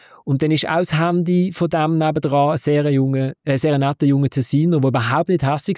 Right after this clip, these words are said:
war, dass ich ihm sein Handy einfach quer durch den Bus gehauen habe. Oder? Und sagt, nein, gar kein Problem und so, und ist überhaupt kein Kratzer, alles gut und so. Äh, ich denke, ja, ich habe meine Hände auch nicht immer im Griff. Also wenn du die abdrehst im Strafraum, du bewegst dich, nachher ist die Arme irgendwie hinter deinem Rücken und nachher sagst du, ja,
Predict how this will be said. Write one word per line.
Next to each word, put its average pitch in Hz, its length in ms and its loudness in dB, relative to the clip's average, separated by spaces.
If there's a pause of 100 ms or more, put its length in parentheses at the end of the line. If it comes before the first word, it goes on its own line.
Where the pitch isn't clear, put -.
war, 170 80 4
dass 143 260 0
ich 135 120 -6
ihm 135 100 0
sein 127 280 -2
Handy 147 260 -2
einfach 147 280 -2
quer 139 360 0
durch - 160 -4
den 120 100 -4
Bus 165 340 -2
gehauen 143 440 2
habe. 127 260 0 (460)
Oder? 143 240 2
Und 160 120 2
sagt, 127 220 -4
nein, 147 720 0
gar 160 280 -6
kein 151 120 -4
Problem 143 400 -2
und 156 120 -6
so, 135 100 -2
und 135 80 0
ist 123 100 -6
überhaupt 127 260 -8
kein 123 140 -10
Kratzer, 131 420 -12
alles 156 340 0
gut 160 360 -2
und 139 80 -6
so. 139 160 -6 (640)
Äh, - 320 -10
ich 208 40 -8
denke, 202 240 0
ja, 202 120 2
ich 202 100 0
habe 196 160 0
meine 190 200 4
Hände 175 220 0
auch 214 80 0
nicht 226 160 0
immer 220 200 2
im 220 100 0
Griff. 226 480 -2
Also 165 200 0
wenn 175 100 2
du 170 100 -2
die 196 300 -2
abdrehst 190 500 -2
im 185 80 -6
Strafraum, 190 500 -2
du 170 80 -6
bewegst 160 400 -2
dich, 214 60 -4
nachher 175 180 0
ist 180 140 -2
die 170 100 -6
Arme 190 280 0
irgendwie 170 180 0
hinter 185 260 0
deinem 170 200 2
Rücken 160 500 0
und 151 140 0
nachher 160 180 -2
sagst 147 260 -2
du, 135 60 -2
ja, 117 160 -2